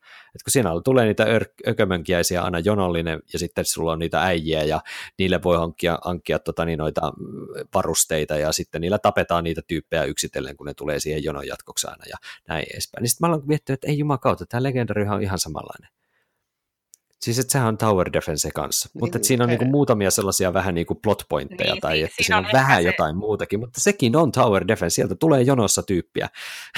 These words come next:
Speaker 1: <laughs>
Speaker 3: Niin, et
Speaker 1: Ja
Speaker 3: sit
Speaker 1: sit
Speaker 3: sulla on
Speaker 1: mä
Speaker 3: vaan
Speaker 1: olisin,
Speaker 3: ne
Speaker 1: että
Speaker 3: objektiivit
Speaker 1: mm.
Speaker 3: siinä niinku tavallaan
Speaker 1: Kyllä,
Speaker 3: sit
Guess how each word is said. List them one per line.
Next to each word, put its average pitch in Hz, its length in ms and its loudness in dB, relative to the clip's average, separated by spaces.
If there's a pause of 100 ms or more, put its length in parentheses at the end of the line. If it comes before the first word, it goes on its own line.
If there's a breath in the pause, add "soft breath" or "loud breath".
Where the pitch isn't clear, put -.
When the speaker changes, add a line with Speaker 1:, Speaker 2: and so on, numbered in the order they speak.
(100)
Speaker 1:
<laughs> 117 200 4 (1200 loud breath)
Speaker 3:
Niin, 165 400 0
et - 140 -4
Speaker 1:
Ja 107 80 4
Speaker 3:
sit 170 120 0
Speaker 1:
sit 131 100 0
Speaker 3:
sulla 175 120 4
on 175 60 6
Speaker 1:
mä 175 40 8
Speaker 3:
vaan 175 60 10
Speaker 1:
olisin, 175 60 8
Speaker 3:
ne 170 40 2
Speaker 1:
että 170 140 4
Speaker 3:
objektiivit 151 640 0
Speaker 1:
mm. 82 60 -12
Speaker 3:
siinä 139 300 0
niinku 139 240 -8
tavallaan 131 520 2
Speaker 1:
Kyllä, 151 100 -8
Speaker 3:
sit 143 120 -12